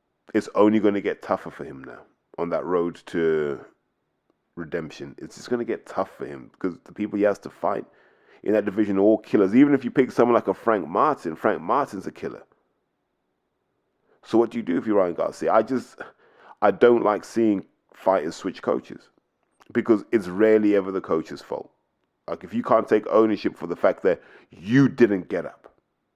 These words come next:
That wasn't Joe Goosen. You didn't get up. You left yourself exposed. No one taught you to do that. You left yourself exposed. You got caught.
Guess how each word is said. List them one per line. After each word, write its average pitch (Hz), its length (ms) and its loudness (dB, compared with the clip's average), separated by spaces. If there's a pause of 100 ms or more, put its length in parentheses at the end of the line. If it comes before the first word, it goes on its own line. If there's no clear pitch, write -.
(1600)
That 107 140 4
wasn't 120 260 0
Joe 98 160 4
Goosen. 92 440 -10 (480)
You 117 380 -2
didn't 120 360 2
get 92 200 -4
up. - 240 -14 (1400)
You 113 320 0
left 135 320 6
yourself 101 400 0
exposed. - 640 -14 (2000)
No 101 140 2
one 139 120 4
taught 151 280 0
you 87 80 -10
to 82 100 -10
do 71 200 -14
that. - 160 -20 (280)
You 120 260 0
left 131 320 4
yourself 104 340 0
exposed. 87 480 -2 (260)
You 123 240 0
got 131 240 2
caught. - 380 0